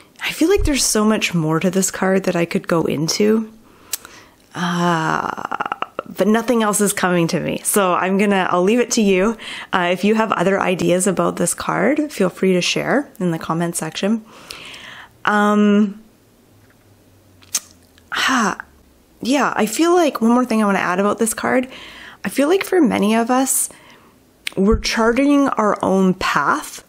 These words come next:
when it comes to establishing a healthy relationship with our body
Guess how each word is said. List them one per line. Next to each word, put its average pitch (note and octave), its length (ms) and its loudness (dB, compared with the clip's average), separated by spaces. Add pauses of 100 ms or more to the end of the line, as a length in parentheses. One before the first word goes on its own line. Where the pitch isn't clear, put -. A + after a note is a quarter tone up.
(100)
when F#3+ 220 2
it - 180 -2
comes G#3 640 2
to F#3 640 4 (500)
establishing F#3+ 1080 0 (360)
a F#3+ 80 2
healthy F#3+ 480 0
relationship F3+ 760 0
with E3+ 160 -2
our D#3+ 120 -2
body B3+ 520 2